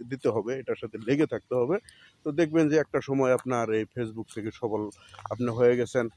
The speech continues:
তো কনটেন্ট মনিটাইজ ইদানিং আপনাদের, আহ, আসছে, আগে রিলস, আহ, ছিল এবং কি, আহ, <clears throat> স্ট্রিম অ্যাড ছিল,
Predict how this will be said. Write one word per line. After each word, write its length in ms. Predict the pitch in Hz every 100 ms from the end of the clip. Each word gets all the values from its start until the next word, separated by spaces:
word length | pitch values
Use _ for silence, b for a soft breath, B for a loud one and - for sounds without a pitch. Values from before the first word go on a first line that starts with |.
| _ -
তো 120 | 131
কনটেন্ট 460 | 156 147 139 135
মনিটাইজ 460 | 139 139 127 123 120 -
ইদানিং 480 | 120 127 120 120 113
আপনাদের, 480 | 113 120 110 110
আহ, 760 | 104 - - - - 113 110 123
আসছে, 380 | 127 - 123 120 120 _ _
আগে 300 | 117 117 117
রিলস, 440 | 110 120 120 - 117
আহ, 280 | 113 110 113
ছিল 440 | - 110 113 123 120
এবং 260 | 104 113 107
কি, 200 | 110 101 95 b b b
আহ, 400 | 117 117 117 113 107 - _
<clears throat> 1800 | 202 196 135 - _ _ _ _ _ - _ _ - _ _ _ _ - 151
স্ট্রিম 240 | 160 151
অ্যাড 200 | 143 135
ছিল, 340 | - 143 131